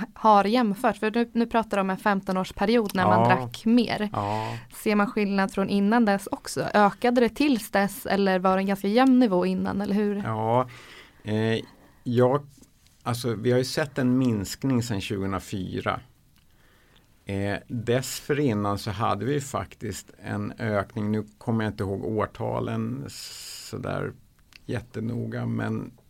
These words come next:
Speaker 2: när Sverige gick med i E U till exempel, eh,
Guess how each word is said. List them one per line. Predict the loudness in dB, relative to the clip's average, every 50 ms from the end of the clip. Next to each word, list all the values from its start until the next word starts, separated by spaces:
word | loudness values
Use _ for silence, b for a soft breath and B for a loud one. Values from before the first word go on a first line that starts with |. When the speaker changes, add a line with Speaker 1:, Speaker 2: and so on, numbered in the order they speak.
| _ _ -8
Speaker 2:
när | -4 -4 -2 -2 -2 -4 -6 -6
Sverige | -8 -8 -6 -4 -2 -2 -2
gick | -4 -4 -6
med | -4 -4 -4 -4 -4 -4 -4 -6
i | -6 -6 -6 -8 -8 -6
E | -6 -4 -2 -2 -2 -2
U | -2 -4 -4
till | -6 -6 -4 -4 -4
exempel, | -4 -6 -6 -6 -6 -6 -8 -8 -8 -6 -6 -6 -8 B B B B B B B B B B B B B B B B _ _ _ _ _ _ _ _ _ _ _
eh, | -10 -8 -8 -8 -8 -8 -8 -10